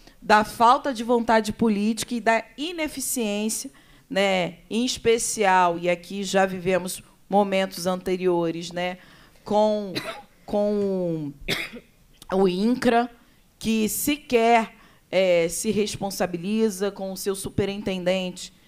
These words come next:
senhor Cássius, que também não, ex-superintendente, ex-superintendente. É porque a gente tá tão, numa situação tão dramática, porque muda e a situação não muda, né?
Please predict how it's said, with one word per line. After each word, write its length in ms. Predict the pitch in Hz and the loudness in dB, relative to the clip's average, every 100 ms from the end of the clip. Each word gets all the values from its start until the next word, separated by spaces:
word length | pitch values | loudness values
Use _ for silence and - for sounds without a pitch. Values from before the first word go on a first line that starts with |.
| - - | -20 -20
senhor 320 | - - 202 196 | -12 -4 -2 0
Cássius, 560 | 226 202 190 185 185 - | 4 4 4 2 -8 -10
que 100 | 220 | -2
também 480 | - 208 214 247 - - - 185 | 0 2 0 -2 -10 -18 -20 -8
não, 320 | 214 240 269 - - _ _ - | 0 0 0 -6 -20 _ _ 4
ex-superintendente, 1800 | 247 285 269 214 - - - - - - 208 214 208 190 180 185 208 - 190 | 4 4 0 -4 -4 -4 -6 -10 -8 -4 -4 -4 -6 -6 -6 -8 -10 -8 4
ex-superintendente. 1400 | 269 294 311 311 294 277 - - 240 214 196 208 190 - - - - | 6 6 4 0 -2 -2 -2 -4 -2 -2 -2 -4 -8 -10 -20 -6 -2
É 80 | |
porque 320 | 233 254 185 269 | -2 -4 -2 -2
a 60 | |
gente 240 | 262 262 - | -2 -6 -4
tá 120 | 247 | -6
tão, 680 | - - 277 320 311 220 - - - - - | -6 -2 4 6 4 2 -2 -12 -18 -18 -16
numa 280 | - 240 247 | -6 0 2
situação 840 | 247 247 262 240 233 - 262 262 - _ - 170 | 0 2 4 4 4 2 2 2 -8 _ -2 4
tão 380 | 302 349 370 | 6 6 2
dramática, 1040 | 240 247 226 220 240 240 220 - - 180 - - - - | 4 4 6 6 6 6 2 -4 -4 -4 -6 -14 -20 -8
porque 360 | 240 247 - 294 | -6 -4 0 2
muda 500 | 277 285 320 285 311 | 4 2 2 2 2
e 100 | 294 | 2
a 80 | 294 | 2
situação 460 | - 294 285 277 | 0 -2 0 2
não 140 | 277 294 | 2 2
muda, 400 | 247 240 214 214 | 0 0 0 2
né? 240 | 214 | 0